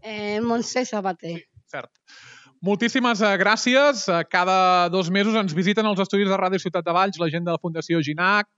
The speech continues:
Speaker 2: Moltíssimes ganes, eh, ja de... Suposo que ja, ja esteu preparant el pròxim programa quan me vingueu a veure, no? Quan ens vingueu a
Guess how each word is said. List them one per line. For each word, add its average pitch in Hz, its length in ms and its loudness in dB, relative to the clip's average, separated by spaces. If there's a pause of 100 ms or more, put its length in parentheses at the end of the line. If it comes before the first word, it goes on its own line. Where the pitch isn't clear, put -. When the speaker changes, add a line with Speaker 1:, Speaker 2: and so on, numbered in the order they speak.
(140)
Speaker 2:
Moltíssimes 143 640 -6 (120)
ganes, 165 320 0
eh, 180 180 0
ja 156 140 0
de... 151 300 -2 (480)
Suposo 156 260 -2
que 180 120 -2
ja, 170 220 2
ja 160 60 -2
esteu 180 180 0
preparant 180 340 0
el 180 80 -2
pròxim 185 280 -4
programa 185 320 0
quan 196 140 -2
me 180 80 -2
vingueu 170 260 0
a 160 40 2
veure, 190 300 2
no? 226 120 -2
Quan 170 140 -4
ens 156 120 -6
vingueu 156 280 -2
a 160 40 0